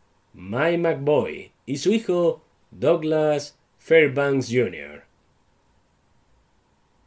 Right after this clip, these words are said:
Después de recibir mala prensa francesa por su papel en la versión estadounidense de Los Tres Mosqueteros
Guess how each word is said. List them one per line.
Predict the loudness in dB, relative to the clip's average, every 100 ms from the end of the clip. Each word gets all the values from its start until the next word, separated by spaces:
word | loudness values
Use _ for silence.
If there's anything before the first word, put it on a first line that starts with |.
| _ _ _ _ _
Después | -18 -16 -10 -2 0 2
de | 0
recibir | 0 -2 -2 2 2
mala | 0 -2 -2 -4
prensa | -4 -4 -2 -2
francesa | 0 -2 -2 -2 -4 -8 -12 -2
por | -2
su | 0 -4
papel | -4 -2 -2 0
en | 0
la | 0
versión | -2 -2 0 0
estadounidense | 0 -2 0 0 0 0 0 -2 -10 -12 _ _ _ _
de | 0 4
Los | 4 2
Tres | 0 0
Mosqueteros | 2 -2 -2 -4 0 0 0 -6 -16